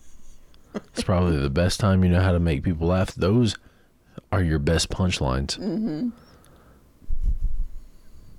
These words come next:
Speaker 1: Other than your cooking.
Speaker 2: What about my cooking?
Speaker 1: And the children that you make.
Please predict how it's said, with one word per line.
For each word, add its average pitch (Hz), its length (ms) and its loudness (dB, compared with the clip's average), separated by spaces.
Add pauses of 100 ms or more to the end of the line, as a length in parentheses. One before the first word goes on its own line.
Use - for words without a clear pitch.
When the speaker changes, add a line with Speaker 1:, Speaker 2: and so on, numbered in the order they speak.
(480)
Speaker 1:
Other 113 300 2
than 82 220 2
your 71 140 -2
cooking. - 480 -2 (1600)
Speaker 2:
What 247 140 -4
about 254 260 -4
my 143 140 -4
cooking? 139 500 -6
Speaker 1:
And 95 600 2 (260)
the 82 240 0
children 92 640 0
that 65 160 -2
you 69 160 -2
make. 69 340 -2